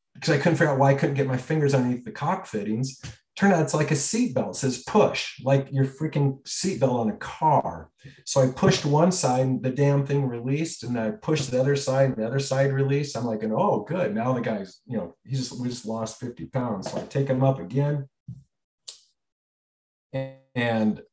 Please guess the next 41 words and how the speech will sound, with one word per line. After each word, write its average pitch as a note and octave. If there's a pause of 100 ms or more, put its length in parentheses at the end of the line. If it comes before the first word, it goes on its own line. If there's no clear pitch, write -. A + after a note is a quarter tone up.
(100)
I B2
still D3+
can't C#3
find C3
his A2+
inflators, C3+
and A2
I'm A2+
starting C3
to A#2+
get G#2+
tired A#2
now. G2+
This G2
has G2
been G2
three C#3+
times B2
I've G2
gone G2+
up G#2
and G2
down G#2
with G2
this E2
guy. D#2 (800)
And G2 (280)
<clears throat> -
I -
look B2
over, C3
and A2
there's A#2
Chief D3+
Kimball. C3+
They're, B2
they're C3+
in C3
a A2
hover C3
about G#2